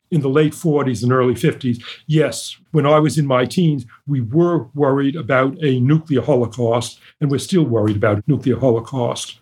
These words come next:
And when I think back on my life since the late nineteen forties, in the forties and fifties, we were worried about nuclear exchange between Russia and the United States. Subsequently, we are now concerned about climate change.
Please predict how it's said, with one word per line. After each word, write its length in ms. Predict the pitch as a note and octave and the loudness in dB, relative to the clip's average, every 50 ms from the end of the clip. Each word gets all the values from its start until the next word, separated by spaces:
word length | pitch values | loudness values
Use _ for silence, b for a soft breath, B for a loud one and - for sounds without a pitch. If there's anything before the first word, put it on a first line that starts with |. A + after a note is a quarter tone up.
| _ _ - | _ _ -2
And 340 | E3 D3 C#3 C3 C3+ C3+ - | -2 0 0 0 -2 -4 -2
when 120 | - D#3 C#3+ | -4 -2 0
I 120 | C3 B2 | 0 -2
think 360 | A#2 - A#3 G3+ F3 D#3+ - | -2 0 0 -2 -2 -2 -2
back 340 | - E3+ D3 C#3+ D3 C#3 - - | -2 0 2 2 2 0 -4 -8
on 540 | F3 E3 D3+ C3+ C3 B2+ B2+ B2+ B2 A#2+ b b b b _ _ | -6 -2 0 0 2 2 0 -2 -2 -6 b b b b _ _
my 120 | - C3+ B2+ | 0 0 2
life 320 | B2+ B2+ B2 B2+ B2+ B2+ | 2 2 2 2 2 0
since 320 | - - - G3 F3 D#3 - | -4 -2 -2 -2 -2 -2 -4
the 80 | D3+ | -4
late 280 | C3 C3+ C3+ C3 A#2+ - | 0 0 0 0 0 -2
nineteen 300 | D3+ B2+ B2 A#2 C3+ B2 | -2 -2 -2 -2 -4 -6
forties, 540 | - - C3 A#2+ A#2+ A2+ A#2+ A#2+ A#2 A#2 b b _ _ | -2 -2 0 0 2 2 0 -2 -2 -4 b b _ _
in 140 | - F#3+ F3 | 0 0 0
the 60 | E3 | 0
forties 380 | - - F#3 E3 D#3 C#3+ C3+ A#2+ | 0 2 2 4 4 2 0 0
and 120 | C3 - | 0 0
fifties, 420 | - F#3 D#3+ - - D#3 C#3 A#2 A2 | 2 0 -2 0 -2 -2 -2 0 0
we 120 | C3+ B2+ | 0 0
were 120 | A2+ A#2+ | 2 0
worried 480 | A#2 A2 A#2 C3+ C3 C3 C3 C3 C3+ C#3 | 0 2 2 2 4 4 2 0 -2 -4
about 400 | D#3+ - C3 B2+ B2+ B2 A#2+ - - _ _ | -4 -2 0 0 2 0 -2 -6 -12 _ _
nuclear 400 | - D3 D3+ D3 - D#3 C3 B2 | 0 2 2 2 2 0 0 0
exchange 480 | A#2+ - - - D#3 C3+ C3+ C3+ B2 - | -2 -4 -4 -2 0 0 0 0 0 -2
between 440 | D3+ D3 - - D3+ C3+ B2+ B2 A#2+ | -4 -4 -2 -2 -2 0 0 2 2
Russia 400 | B2+ D3 E3+ - - D3+ D3 D#3+ D#3+ | 4 2 2 2 -2 -4 -4 -4 -4
and 240 | D3+ C3+ C3 A#2+ A#2 | -2 0 0 2 2
the 60 | A#2 | 0
United 420 | A#2 A2+ A2+ A2 A2+ A2+ A2 G2+ | 0 0 0 0 0 -2 -4 -6
States. 680 | - - - E3 D#3+ D#3 D3 C#3+ - - - - - - _ _ | -8 -6 -2 0 0 0 0 -2 -4 -6 -10 -10 -12 -12 _ _
Subsequently, 1120 | - - - E3+ D#3+ C3+ - - - - D3+ C#3 B2 A#2+ B2+ D3 C#3+ C#3 C3+ C3+ B2+ - E3 D#3 | -6 0 0 0 0 0 -4 -10 -6 -4 -4 -2 -2 -2 0 0 2 2 2 0 -2 -6 -6 -4
we 120 | C#3 C#3+ | -2 0
are 60 | C3 | 0
now 320 | A#2+ B2 C#3 C3+ C3 C3+ B2+ | 0 0 2 2 2 0 0
concerned 760 | B2+ - B2+ A#2+ - - D3+ C3+ B2+ B2+ B2+ B2+ B2+ C3 - | -2 -6 -8 -8 -6 -4 -2 -2 0 -2 -2 -2 -4 -6 -8
about 480 | - C#3+ A2 C3 B2 A#2+ A#2+ A#2 A2+ - _ _ _ | -12 -6 -2 0 2 2 2 0 -2 -6 _ _ _
climate 460 | - - E3+ D3+ C3 C3 B2 B2 A#2+ | -4 0 2 2 2 2 0 -2 -4
change. 800 | A#2+ - - F3 D#3+ D#3 D3+ D3+ D3+ D3+ D3+ D3+ C#3+ C3 - - | -4 0 2 4 4 4 4 2 2 2 0 0 -2 -6 -10 -16